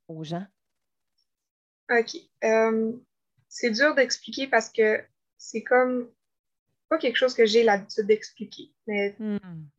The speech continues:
Speaker 2: tu veux intervenir ou si maman veut intervenir, c'est correct.
Speaker 1: OK.
Speaker 2: C'est, t'imploses. T'imploses tout simplement. Tout ce que tu connais, c'est, ça existe plus. C'est juste une douleur tellement,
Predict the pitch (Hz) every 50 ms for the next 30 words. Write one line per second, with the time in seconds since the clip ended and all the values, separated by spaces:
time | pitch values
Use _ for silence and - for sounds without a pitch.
0 | _ - 226 226 240 226 233 226 220 220 220 226 240 233 226 220 - - - 220
1 | 220 214 214 220 226 220 220 226 214 208 208 214 202 202 208 214 214 226 233 226
2 | - - 214 214 - 214 208 226 240 240 - _ _ _ _ _ _ _ _ _
3 | _ _ - - 214 208 190 - _ _ _ _ _ - - - - - 254 240
4 | 240 240 233 233 - - _ _ _ _ _ _ _ _ _ _ _ _ _ _
5 | _ _ _ _ _ _ _ _ _ - - 233 226 233 233 220 214 208 - -
6 | - _ _ _ _ _ _ _ - 240 226 233 233 233 233 233 - - - 233
7 | 226 226 220 226 233 226 247 247 - 240 233 - - - 226 220 220 226 240 233
8 | - - 220 220 - - - - - _ - - 220 214 208 - 233 220 - -
9 | - - 247 254 262 - - 226 220 226 240 233 - - - 233 226 220 214 226
10 | 226 233 240 240 240 - 233 226 226 240 247 254 254